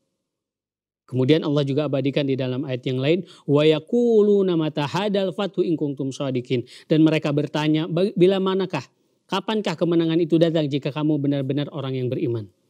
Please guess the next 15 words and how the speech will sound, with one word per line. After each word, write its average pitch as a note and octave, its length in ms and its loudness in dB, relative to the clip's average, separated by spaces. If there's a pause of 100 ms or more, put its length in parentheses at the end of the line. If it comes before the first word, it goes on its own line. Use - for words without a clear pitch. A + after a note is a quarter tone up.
(220)
Maksudnya, G3 320 -2
kapan G3 400 -6
ancaman D#3+ 400 0
itu D3+ 160 0
datang F#3 320 -2 (480)
bagi C#3+ 240 2
kami G3 400 0
yang D#3+ 80 0
kufur, G#3+ 560 -2
kemudian D#3+ 480 4
segera D#3+ 320 -2
diajab F3+ 480 0
kalau D#3 160 -4
memang, F#3 400 0 (320)
eh, B2+ 960 -2